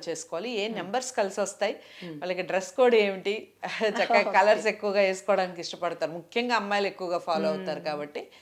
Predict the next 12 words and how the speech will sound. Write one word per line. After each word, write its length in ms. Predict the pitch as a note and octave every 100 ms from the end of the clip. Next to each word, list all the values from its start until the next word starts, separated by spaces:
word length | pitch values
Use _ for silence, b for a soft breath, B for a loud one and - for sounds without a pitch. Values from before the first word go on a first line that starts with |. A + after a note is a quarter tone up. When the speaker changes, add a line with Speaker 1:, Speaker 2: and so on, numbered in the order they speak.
| B
Speaker 2:
ఆ. 120 | E3 D#3+ -
Speaker 1:
So 100 | F3
చెప్పండి 520 | - G3+ G3 G3 F3+ E3
గురువారం 400 | F3 F3+ F3 D#3+
పుట్టిన 240 | D#3 D3+
వాళ్ళకి 300 | C#3+ C3+ -
సంబంధించి. 560 | - B2 F#2 C2+ - F#3
Speaker 2:
తప్పకుండా. 340 | - D3+ D3 - B B F#3
గురువారం 500 | B3 C#4+ C4+ A3+ G3+
రోజు 220 | F#3 F3
పుట్టిన 360 | - D#3 D#3+ D#3+
వాళ్ళు 400 | D#3 G3+ E4+